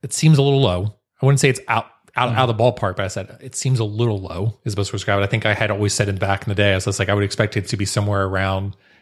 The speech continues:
Speaker 1: two point two to two point five billion." And it being below two billion, I was just like, "Okay." I'm not saying it's wrong, just seems a little on the low side to me. I can certainly imagine that that is partially due to Masson and just the knowing knowledge that, like, hey, if this goes through,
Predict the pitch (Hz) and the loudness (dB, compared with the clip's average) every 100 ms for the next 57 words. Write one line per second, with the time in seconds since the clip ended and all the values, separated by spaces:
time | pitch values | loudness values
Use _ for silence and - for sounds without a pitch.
0 | _ - 156 143 123 - 127 117 - - | _ 0 2 2 2 2 2 2 0 -6
1 | - 107 90 101 95 90 92 90 92 90 | -4 -4 0 0 0 -2 -4 -2 -4 -8
2 | - - - 117 117 127 113 104 107 104 | -14 -12 -2 0 2 2 2 2 2 0
3 | - 156 120 98 95 95 - 104 95 92 | 0 0 2 0 0 0 -2 -2 -2 -2
4 | - _ _ _ _ _ _ _ _ - | -8 _ _ _ _ _ _ _ _ -16
5 | - 147 123 131 - _ _ - - 175 | 0 2 2 0 -6 _ _ -20 -14 -6
6 | 190 - 233 180 - 147 117 104 131 - | -4 0 2 2 4 4 4 4 0 0
7 | 156 - 147 127 120 131 120 107 95 92 | 0 2 0 0 2 4 4 2 0 -2
8 | - 98 95 95 92 - - _ _ - | -2 -4 -4 -6 -6 -12 -20 _ _ -4
9 | 127 120 113 - 139 - - 156 143 120 | 0 0 -2 -6 -8 -4 2 2 4 2
10 | 107 101 95 92 90 87 87 _ - 104 | 0 0 0 -2 -4 -6 -8 _ -2 0
11 | - 98 98 - - 101 - 95 95 - | 2 0 0 -2 0 0 -2 -2 -2 -2
12 | 92 90 87 120 117 117 101 104 - 98 | -2 0 2 2 0 2 2 2 0 0
13 | 95 95 92 92 90 90 87 95 95 92 | 2 2 2 2 0 0 -2 -2 -2 -2
14 | 85 98 90 98 - 92 - 113 95 87 | -2 -2 -2 -2 -2 -2 -2 0 2 2
15 | 85 | -2